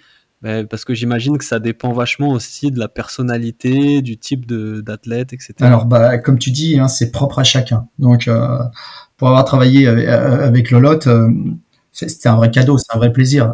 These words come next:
Speaker 2: T'as, tu t'imagines, moi, euh, la chance que j'ai eue de travailler, de travailler avec elle. Déjà, c'est
Speaker 1: Mhm.
Speaker 2: un, en, en tant que personne, c'est une super personne. Et puis deux, techniquement, euh,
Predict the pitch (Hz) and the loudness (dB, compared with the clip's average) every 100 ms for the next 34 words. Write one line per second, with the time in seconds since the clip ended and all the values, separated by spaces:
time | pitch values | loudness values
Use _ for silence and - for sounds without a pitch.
0 | 113 - - 123 131 127 127 151 147 120 | -6 -10 -10 -8 0 4 4 2 4 4
1 | 127 127 120 127 131 135 123 127 123 117 | 4 2 2 0 -4 -6 -6 -4 -2 -2
2 | - 139 - 120 120 131 123 117 123 113 | 0 -2 0 0 2 4 2 2 0 2
3 | 113 120 120 117 120 113 110 113 113 113 | 2 0 -2 -4 -2 -2 0 0 0 -2
4 | 156 156 113 - - - - - - _ | -2 -2 -2 -6 -12 -10 -10 -12 -16 _
5 | _ - 139 117 120 110 104 151 143 123 | _ -4 0 0 0 -2 -2 2 4 4
6 | - - 120 - - - - _ 123 117 | 0 -8 -12 -12 -20 -20 -20 _ -6 0
7 | 123 117 120 - 143 131 117 113 120 120 | 0 0 -2 0 2 2 2 0 -2 -2
8 | 123 120 113 131 120 175 156 131 123 117 | -4 -4 -2 -2 0 2 2 2 0 2
9 | 139 139 120 131 117 143 156 147 120 117 | 2 2 0 2 2 4 2 2 2 0